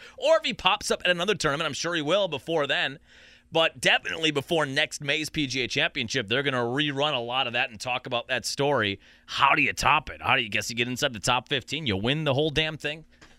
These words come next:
But he said, essentially, "There's no topping this. It's not gonna get better than this." What a moment. And then Brooks Koepka, who actually won it, even though we all feel like Michael Block did win it,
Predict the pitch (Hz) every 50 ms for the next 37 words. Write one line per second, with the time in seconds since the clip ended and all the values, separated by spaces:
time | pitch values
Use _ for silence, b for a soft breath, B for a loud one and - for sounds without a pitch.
0 | b b b b b _ _ - 151 151 160 147 156 190 180 - - - 185 165
1 | 156 135 123 - - 151 151 147 - 143 127 117 120 120 123 110 107 120 131 139
2 | 147 143 - 151 135 139 - - 135 127 120 107 90 - - B B B B B
3 | B B 123 131 110 - 143 147 147 143 - 165 151 147 135 135 110 - 127 120
4 | 120 113 110 107 104 92 80 - - - - _ - 110 110 127 147 170 170 _
5 | _ 156 143 139 139 135 127 117 107 90 78 - - 139 165 180 190 190 175 170
6 | 240 269 247 - - - 202 269 - - 147 143 165 185 180 - - 135 127 117
7 | 107 131 165 180 131 104 117 135 139 143 143 127 131 135 139 123 - - 156 139
8 | 117 117 131 131 113 123 107 120 117 107 - 123 143 135 95 82 71 92 -